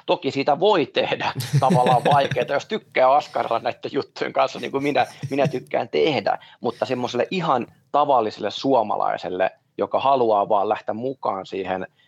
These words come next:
niin kuin yritysten kasvuun ja kehittymiseen ja vaurastumiseen, niin kyllä se perusohje on toi, että pitää sen oman päänupin toki kasassa. Eli nyt on tärkeää, mä niin kuin sanoin, että tää on helppoa. Tää on tavallaan helppoa, jos pystyy tekemään sen, että vaikka ne osakkeet laskis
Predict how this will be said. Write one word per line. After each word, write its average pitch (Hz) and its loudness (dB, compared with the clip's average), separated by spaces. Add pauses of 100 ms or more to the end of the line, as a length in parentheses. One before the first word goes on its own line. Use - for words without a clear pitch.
(140)
niin 90 -6
kuin 98 -4 (140)
yritysten 117 0
kasvuun 110 0
ja 92 -2
kehittymiseen 98 -4
ja 101 0
vaurastumiseen, 98 -2 (260)
niin 135 -4
kyllä 135 2
se 120 0 (120)
perusohje 110 0
on 98 -4
toi, 110 2
että - -6
pitää 110 0
sen 113 -2
oman 139 2 (380)
päänupin 127 0 (140)
toki 104 -4
kasassa. 113 0 (240)
Eli 110 0
nyt 127 -2
on 120 0
tärkeää, 123 2
mä 98 2 (500)
niin 110 -6
kuin 113 -2
sanoin, 139 2
että 101 -8
tää 104 0
on 104 -2
helppoa. - 0 (420)
Tää 104 0
on 101 -4
tavallaan 139 2
helppoa, 92 -4
jos 147 -2
pystyy 104 -6
tekemään 98 -2
sen, 98 -4
että 101 -6
vaikka 135 0
ne 98 -2
osakkeet 101 0
laskis 110 -2